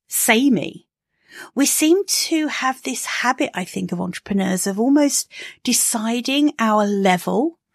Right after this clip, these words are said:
and then we just go laterally from that level. So we go side to side and we widen our network. Absolutely. But do we ever really start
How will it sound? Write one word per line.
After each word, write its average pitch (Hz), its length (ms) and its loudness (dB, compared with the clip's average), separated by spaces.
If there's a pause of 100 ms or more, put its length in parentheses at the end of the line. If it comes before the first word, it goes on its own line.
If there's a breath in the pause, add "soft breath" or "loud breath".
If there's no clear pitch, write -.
(520 loud breath)
and 233 320 4
then 277 360 4
we 262 200 -6
just 254 340 -4
go 247 140 2
laterally 220 920 0
from 196 460 -4
that - 200 -6
level. - 460 -12 (320 loud breath)
So 202 200 0
we 196 100 0
go 214 160 4
side 262 480 2
to 247 60 -6
side 190 280 -2
and 190 100 -2
we 208 140 0
widen 196 720 4
our 180 140 0
network. 196 960 0 (240)
Absolutely. 202 960 -2 (420 loud breath)
But - 300 0
do 330 260 4
we 392 180 0
ever 294 260 0
really 240 480 -4
start - 1120 -4